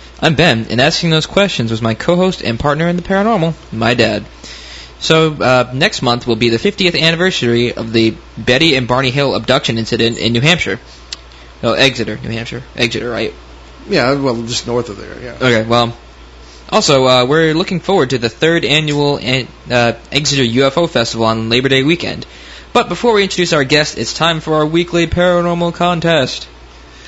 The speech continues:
Speaker 2: Last week's question was, in what year and in what U S state did the Malmstrom Air Force Base U F O incident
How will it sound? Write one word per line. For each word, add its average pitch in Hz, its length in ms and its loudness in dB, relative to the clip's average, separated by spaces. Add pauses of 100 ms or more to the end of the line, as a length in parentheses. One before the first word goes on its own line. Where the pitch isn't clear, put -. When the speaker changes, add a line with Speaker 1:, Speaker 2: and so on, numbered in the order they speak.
(160)
Speaker 2:
Last 165 300 0
week's 151 240 0
question 135 420 -2
was, 143 320 0
in 135 260 -4
what 202 240 0
year 165 380 2
and 143 160 -2
in 135 220 0
what 180 240 0
U 175 280 0
S 143 140 2
state 156 560 0 (400)
did 143 140 -4
the 135 60 0
Malmstrom 175 640 0
Air 180 160 2
Force 143 300 -2
Base 131 400 -2 (100)
U 170 280 2
F 160 160 -2
O 156 160 0
incident 135 420 -4